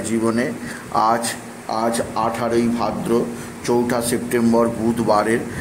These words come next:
রাশিফল প্রকাশ করতে চলেছি। তবে তার আগে বলি, আমার এই সুকান্ত সাউ YouTube চ্যানেলটিকে অবশ্যই সাবস্ক্রাইব করুন, পাশে থাকা বেল আইকনটি অবশ্যই প্রেস করুন,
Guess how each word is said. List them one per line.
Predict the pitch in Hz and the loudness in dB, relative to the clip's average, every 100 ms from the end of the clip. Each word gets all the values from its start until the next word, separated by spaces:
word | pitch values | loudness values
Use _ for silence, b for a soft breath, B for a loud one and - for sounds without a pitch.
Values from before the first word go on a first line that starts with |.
| B - 113 113 | B -2 2 2
রাশিফল | 110 - 117 127 113 | 2 -2 0 0 0
প্রকাশ | 120 117 113 - | 0 0 0 0
করতে | 110 107 | -2 -2
চলেছি। | 104 92 58 - - B B B - | -2 -2 -4 -6 -10 B B B -2
তবে | 120 120 | 2 2
তার | 123 117 | 4 2
আগে | 104 98 113 | 2 2 2
বলি, | 113 110 113 - - | 2 2 0 -4 -2
আমার | 113 123 | 2 4
এই | 127 | 2
সুকান্ত | 120 120 123 127 120 127 | 0 -2 0 0 2 0
সাউ | 123 - 113 120 98 - B B - | 0 2 2 2 0 -4 B B -2
YouTube | 120 123 127 120 | 2 2 2 0
চ্যানেলটিকে | - 117 113 117 120 110 120 107 | 2 2 2 0 -2 2 4 4
অবশ্যই | 95 95 110 - 117 | 2 2 -2 2 2
সাবস্ক্রাইব | 117 113 101 - 120 117 - | 4 2 2 2 2 2 2
করুন, | 113 110 110 - B B - | 2 2 0 -6 B B -4
পাশে | 107 127 | -2 0
থাকা | 120 123 123 | -2 0 0
বেল | 104 104 123 | 0 2 2
আইকনটি | 120 120 120 117 120 | 2 2 0 4 4
অবশ্যই | 98 107 110 117 117 | 4 2 2 2 4
প্রেস | 113 113 - | 2 2 2
করুন, | 113 110 | 2 2